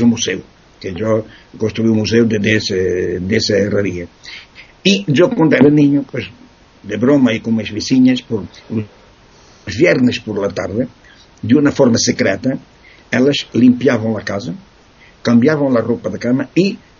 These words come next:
tinha um candil, um candil, ou uma vela encendida dentro de um cacharro, de um pucheiro,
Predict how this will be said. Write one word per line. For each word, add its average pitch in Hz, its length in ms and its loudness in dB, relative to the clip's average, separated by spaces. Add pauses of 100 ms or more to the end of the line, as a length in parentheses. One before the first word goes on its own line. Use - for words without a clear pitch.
(160)
tinha 127 520 2
um 143 140 0
candil, 156 500 0 (360)
um 123 140 0
candil, 143 480 2
ou 131 220 2 (280)
uma 131 220 4
vela 139 280 0
encendida 147 760 0 (260)
dentro 127 440 -2
de 113 80 -6
um 131 100 -4
cacharro, 123 480 -4
de 120 60 -4
um 113 40 -4
pucheiro, 151 680 0